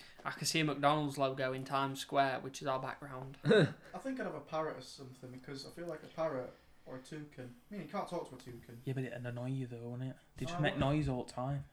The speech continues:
Speaker 3: No, but
Speaker 1: What about a budget?
Speaker 4: Middle at night, you're
Speaker 3: No.
Speaker 4: trying to sleep.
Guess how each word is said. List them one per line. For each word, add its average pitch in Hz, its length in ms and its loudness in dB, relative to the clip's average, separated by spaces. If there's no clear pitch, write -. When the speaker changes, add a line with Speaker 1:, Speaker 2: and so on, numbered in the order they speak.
Speaker 3:
No, 160 220 -10
but 135 160 -10
Speaker 1:
What 151 100 -4
about 147 160 -2
a - 40 -2
budget? 147 100 -6
Speaker 4:
Middle 151 260 8
at 151 100 4
night, 139 400 2
you're 165 140 -2
Speaker 3:
No. 190 60 -2
Speaker 4:
trying 135 220 6
to 131 100 -8
sleep. 123 280 0